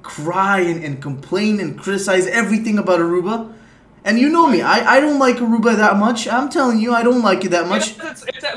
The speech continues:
Speaker 2: look, it has its ups and downs.
Speaker 1: Yeah.
Speaker 2: I went to, I went out, I lived, um, certain places for a while.
Speaker 1: Yeah.
Speaker 2: It was fun.
Speaker 1: It is.
Speaker 2: But, uh, like everywhere else, ups and downs,
Speaker 1: Ups and
Speaker 2: dude.
Speaker 1: downs, but
Speaker 2: I would
Speaker 1: I
Speaker 2: agree.
Speaker 1: don't, the thing that I admire and respect, listen, that's coming from me, that's Mep, and,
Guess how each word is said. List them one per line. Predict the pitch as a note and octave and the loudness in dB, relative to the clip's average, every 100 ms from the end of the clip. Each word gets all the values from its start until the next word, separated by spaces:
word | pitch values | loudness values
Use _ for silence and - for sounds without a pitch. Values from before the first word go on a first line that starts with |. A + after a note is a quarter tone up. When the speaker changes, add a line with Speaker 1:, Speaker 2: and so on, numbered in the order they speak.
| - | -6
Speaker 2:
look, | - | -6
it | G3 | -2
has | C4 C4+ | -2 -2
its | A#3 | -8
ups | A#3 A3+ | -8 -10
and | E3+ | -10
downs. | C3+ | -6
Speaker 1:
Yeah. | D4+ E3+ - | -4 -4 -4
Speaker 2:
I | F3 | -6
went | A3 G#3+ | -6 -8
to, | G#3+ G#3+ G#3+ | -6 -6 -6
I | G3+ | -4
went | A3 G3+ | -4 -2
out, | F#3+ G3 G3 | -4 -6 -6
I | D#3+ | -8
lived, | F3+ F3+ - F3 E3+ | -6 -6 -8 -12 -6
um, | E3 D#3+ - - - - - | -4 -2 -4 -6 -20 -20 -18
certain | F3+ E3+ | -16 -14
places | E3+ E3+ D#3+ E3 | -8 -8 -8 -16
for | - D#3+ | -12 -8
a | D3+ | -6
while. | D3 D3+ D#3 F3 - C3+ | -4 -4 -4 -6 -8 -2
Speaker 1:
Yeah. | D#3 D3+ | 2 2
Speaker 2:
It | |
was | B2 | 0
fun. | - F3 F3+ G3+ | -4 -2 -2 -6
Speaker 1:
It | B3 | -10
is. | C5+ - | -8 -8
Speaker 2:
But, | F3+ - | -6 -6
uh, | - G#4 G#4+ G#3+ G3+ A#3 | -6 -6 -8 -10 -6 -4
like | C4+ A#3+ | -4 -4
everywhere | B3+ C4 C4 B3+ | -6 -2 -2 0
else, | F#3+ - - - - | -2 -4 -12 -16 -10
ups | E3+ - | -10 -10
and | G3 | -6
downs, | E3+ D#3 | -6 -4
Speaker 1:
Ups | G3 C4 | -6 -4
and | |
Speaker 2:
dude. | C#4+ | 0
Speaker 1:
downs, | F4+ E3+ C3 | 0 0 -2
but | G3 G3 - C#3+ | -4 -4 -10 -10
Speaker 2:
I | E3 | -8
would | E3 | 0
Speaker 1:
I | G3+ | 2
Speaker 2:
agree. | G#3+ | 4
Speaker 1:
don't, | C4+ B3 - - E3+ | 2 0 -8 -16 -2
the | F3+ | 0
thing | G3 C4+ C#4 | 0 0 2
that | C4 A#3 - E3+ | 2 2 -2 -4
I | |
admire | C#3+ C#3 D3 G3 G#3+ | -2 0 2 2 2
and | F#3+ | -2
respect, | D3+ - E3 E3 D3 | -6 -6 -6 -6 0
listen, | E3+ F3 C3+ A#2 | 2 0 -2 -4
that's | C#3+ C#3+ | -4 -4
coming | F3+ F3 | -6 -6
from | E3+ C#3 | -6 -6
me, | D3+ | -4
that's | D3+ B2+ | -4 -4
Mep, | C#3 D3+ E3+ - | -4 -2 -2 -6
and, | D3 C#3 C3 B2 | -6 -4 -4 -6